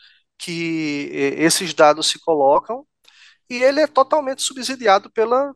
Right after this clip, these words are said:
pela tecnologia da informação e comunicação.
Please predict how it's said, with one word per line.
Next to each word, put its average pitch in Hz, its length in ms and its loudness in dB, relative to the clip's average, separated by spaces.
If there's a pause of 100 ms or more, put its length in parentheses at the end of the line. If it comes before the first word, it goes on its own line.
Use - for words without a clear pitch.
(140)
pela 202 560 0
tecnologia 202 540 -6
da 202 100 -2
informação 196 880 -2 (480)
e 196 240 -8
comunicação. 220 960 0